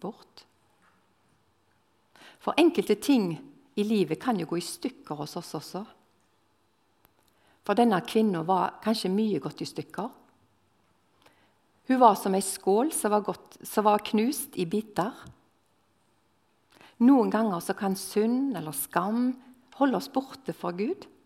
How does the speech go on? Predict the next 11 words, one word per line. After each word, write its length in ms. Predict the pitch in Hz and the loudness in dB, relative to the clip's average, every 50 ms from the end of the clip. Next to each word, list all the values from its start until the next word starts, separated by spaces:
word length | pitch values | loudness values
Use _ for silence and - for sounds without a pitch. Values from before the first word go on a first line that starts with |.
| _ _ _ _ _ _ _ _ _ _ _ _ _ _ _ _ _ _ _ _ _ _ _ _ _ _ _ - | _ _ _ _ _ _ _ _ _ _ _ _ _ _ _ _ _ _ _ _ _ _ _ _ _ _ _ -4
Vi 100 | 214 208 | -4 0
kan 240 | - 220 214 233 | 2 4 4 6
ha 60 | 208 196 | 4 4
blitt 240 | 202 233 - - - | 2 0 -4 -6 -6
påført 560 | - - 240 196 175 160 - - 170 - - | -2 0 2 2 2 0 -4 -6 -8 -8 -8
smerte, 560 | - - 190 185 - - - - - 190 247 - - - - _ _ _ _ _ _ _ _ _ _ _ _ - | -10 -10 -8 -8 -10 -12 -12 -8 -6 -6 -6 -6 -10 -20 -20 _ _ _ _ _ _ _ _ _ _ _ _ 0
eller 280 | - 208 226 233 - | 2 2 2 2 0
påføre 640 | - - 294 262 226 196 - - - - 185 180 - | -2 0 2 4 4 2 0 -2 -6 -8 -6 -6 -6
oss 140 | 180 185 - - - | -8 -8 -8 -6 -4
selv 240 | 202 175 160 156 - | -4 -4 -6 -8 -10
smerte, 560 | - - 170 160 - - - - 202 208 | -10 -10 -10 -10 -12 -14 -12 -8 -8 -8